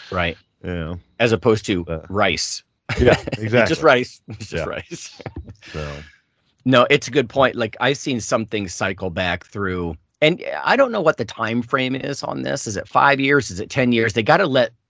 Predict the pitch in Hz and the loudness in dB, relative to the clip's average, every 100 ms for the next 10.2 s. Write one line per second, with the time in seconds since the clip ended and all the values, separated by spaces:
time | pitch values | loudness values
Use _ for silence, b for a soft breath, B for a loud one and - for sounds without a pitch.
0 | _ 117 127 120 135 165 185 147 139 110 | _ -4 -4 -2 0 0 2 0 0 -2
1 | - - 151 139 - - 127 117 123 127 | -4 0 0 0 -6 -2 2 4 2 0
2 | 110 107 98 - - 120 123 120 123 123 | -6 -6 -6 -6 -2 0 0 0 -2 -4
3 | - 95 90 113 107 78 107 101 110 117 | -4 -6 -4 0 0 0 0 0 -2 -4
4 | - 135 131 127 - 113 92 107 117 113 | -2 0 0 -2 0 -2 0 2 2 2
5 | 90 95 123 - - - - - - - | -2 -2 -4 -6 -20 -18 -8 -4 -4 -2
6 | - - - 101 98 101 98 101 98 104 | -2 -2 -10 -6 0 0 2 0 0 -2
7 | 104 98 95 98 92 80 85 90 92 92 | -2 -2 0 2 0 -4 -8 -8 -6 -4
8 | 87 80 87 85 85 73 78 - 101 101 | -4 -6 -6 -2 -2 -4 -4 -2 0 0
9 | 127 90 82 82 85 82 78 76 - 104 | 0 0 -2 -4 -2 -2 -4 -8 -10 -4
10 | 104 107 | -2 0